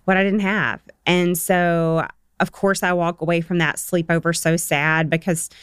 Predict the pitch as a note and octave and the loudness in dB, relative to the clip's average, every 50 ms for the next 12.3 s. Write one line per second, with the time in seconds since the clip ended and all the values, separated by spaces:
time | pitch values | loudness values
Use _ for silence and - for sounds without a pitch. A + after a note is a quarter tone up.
0 | - - - _ - G3 F3 E3+ D#3+ E3+ E3 F3+ F3 E3+ E3+ F3+ - F3 D#3 D#3+ | -20 -20 -8 _ 0 2 2 2 2 0 0 0 0 2 0 0 -2 -4 -4 -4
1 | - D#3 D3 D#3 D#3+ D#3+ - D#3+ D#3+ - - - E3+ D#3 E3 D#3+ D3 - D3+ D#3+ | -2 -2 -2 -2 -2 -2 -2 -2 -2 -2 -2 -4 -2 -2 -2 -2 -2 -2 -2 -2
2 | D3+ C#3+ - _ - F3+ F3+ F3+ F#3 G3+ - - E3+ G#3 G3 F#3+ E3+ E3 D#3 D3 | -2 -2 -2 _ 2 2 4 4 2 0 0 -2 -2 -2 -2 -2 -2 -2 -2 -4
3 | D#3 D#3+ - - - _ - - - - - - _ - D#3 F#3+ - - - _ | -4 -6 -6 -10 -12 _ -20 -20 -20 -20 -20 -20 _ 0 0 0 0 0 -4 _
4 | _ - G3 F#3+ - B3 A#3 G#3+ G3+ G3 G#3 F#3 F3+ E3+ D#3 D3+ D#3+ E3 - G3 | _ -2 0 2 2 2 2 2 0 0 0 0 0 0 0 0 0 -2 -2 -2
5 | F3+ F3 D#3+ - _ _ _ _ - - G#3+ G3 F3 D#3+ D#3+ - - - - F3+ | -2 -2 -2 -6 _ _ _ _ -6 -2 0 2 2 2 0 -2 -2 -2 -2 0
6 | F#3 F#3 - F3+ E3+ F#3+ F3+ F3 F3+ E3+ D#3+ E3 D#3+ D#3+ E3 D#3 E3 D3 C#3+ C#3+ | 0 -2 -2 -4 -4 -2 -2 -2 -2 -2 -2 0 0 0 0 -2 -4 -4 -4 -4
7 | F3 D#3+ D3 D3 C#3+ - F2 - D#3 - _ _ _ _ _ _ _ _ - - | -4 -6 -6 -6 -4 -6 -6 -6 -10 -12 _ _ _ _ _ _ _ _ 2 2
8 | D#3+ - - - - - - G3 F#3 G3 G#3+ F3+ A#3+ A#3+ A#3 A#3 A#3 A3+ A3+ A3 | 2 0 -4 -10 -4 0 2 2 2 2 0 0 0 0 0 0 0 -2 -2 -2
9 | A3 A3+ - - _ - F3 - - - G3+ G3+ A3+ A#3 A3 G#3 G3+ G3 G#3 G3+ | -4 -4 -6 -10 _ -12 -10 -6 -2 0 0 2 2 2 2 2 0 0 0 0
10 | G3+ G3+ G3 F3 F3+ F3+ F#3 - G3+ G3+ - G#3+ G3+ G3 - G3 G3 F#3+ - G#3 | 0 0 0 -2 -2 -2 -2 0 -2 0 0 0 0 0 0 -2 -2 0 0 0
11 | G#3+ G#3 - - B3+ A#3+ A#3+ G#3 A3 F#3 F#3+ F3+ E3 - - F#3 E3+ - - D3+ | 0 0 0 0 2 2 2 2 0 -2 -2 -2 -2 0 -2 -2 -2 0 -2 -2
12 | B2+ A2+ - - - - | -2 -4 -6 -10 -12 -12